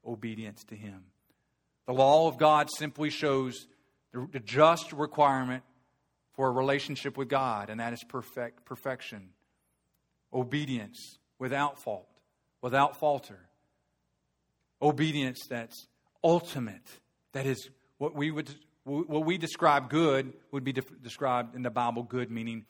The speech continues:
perfect, morally excellent. This is God's standard. And it need not take but just a moment as we peruse through the Ten Commandments to begin to realize that we are utterly hopeless.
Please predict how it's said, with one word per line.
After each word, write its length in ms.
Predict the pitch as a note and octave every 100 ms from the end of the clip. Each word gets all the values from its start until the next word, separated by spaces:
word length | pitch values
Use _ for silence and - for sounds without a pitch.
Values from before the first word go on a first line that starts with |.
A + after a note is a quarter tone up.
| _ _
perfect, 560 | - D3 C3 G#2 G2 -
morally 600 | A#2+ B2 A#2+ A#2 A#2 A2 _ _ _
excellent. 460 | G#2 G#2 - F#2 E2+ _ _ _ _ A#2
This 280 | B2 C#3 C#3 C#3
is 220 | C3+ A2
God's 400 | B2 G#2+ G#2+ -
standard. 500 | C3+ C3+ A#2 G2+ G#2 _ _ _ _ _ _ _ _ _ _ _ _ _ _ _ _ _ _ _ _ _ _ _ D3
And 80 | E3+
it 60 |
need 180 | F3 F3
not 200 | E3 C#3
take 200 | E3+ D3+
but 120 | D3
just 220 | D3+ D3+
a 60 | D3
moment 460 | C3+ D3+ D3 A#2 A2+
as 120 | B2
we 120 | C3+
peruse 500 | - C3 C3+ C#3+ C3+
through 460 | - C3 A#2 A2 A2 _ _ -
the 60 |
Ten 200 | - C3
Commandments 500 | B2+ B2 B2+ A2+ G#2+
to 80 | A#2+
begin 220 | A2+ A#2
to 80 | A2+
realize 640 | A#2 A#2 G#2 G2+ G2+ - _ _ _ _ _ _
that 80 | A2
we 180 | A#2 A#2
are 160 | G#2+ -
utterly 540 | A#2+ A2 G#2 G2 F#2+ _ _ _ _ _ _ _
hopeless. 800 | C#3+ B2+ G#2 F#2 F2+ - -